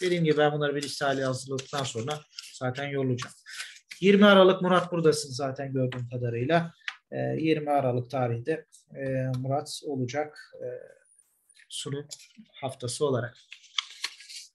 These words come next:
E, Mustafa, e, ki şu ana kadar, e, kendisini de hiç görmedim diye hatırlıyorum. Onu da yirmi Aralık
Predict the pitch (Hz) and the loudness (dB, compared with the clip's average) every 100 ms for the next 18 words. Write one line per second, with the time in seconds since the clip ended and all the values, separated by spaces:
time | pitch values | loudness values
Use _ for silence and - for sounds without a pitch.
0 | _ _ _ - - _ _ - 165 165 | _ _ _ -20 -20 _ _ 0 2 6
1 | 185 185 208 202 196 196 196 160 156 - | 4 6 6 6 6 4 0 -8 -10 -8
2 | 170 165 131 - 156 151 147 151 147 - | -6 -6 -8 -8 -4 -2 0 -2 -4 -6
3 | - 160 147 143 147 156 - - 143 135 | -8 -4 -4 -4 -10 -14 -18 -18 -16 -16
4 | - 143 127 - - 151 151 143 135 131 | -16 -10 -10 -10 -4 4 6 6 2 -2
5 | 139 135 131 131 131 127 123 - 160 151 | -4 -2 -2 -2 -4 -2 -2 -4 -6 -2
6 | 147 147 143 143 135 143 165 | 2 2 4 4 4 2 0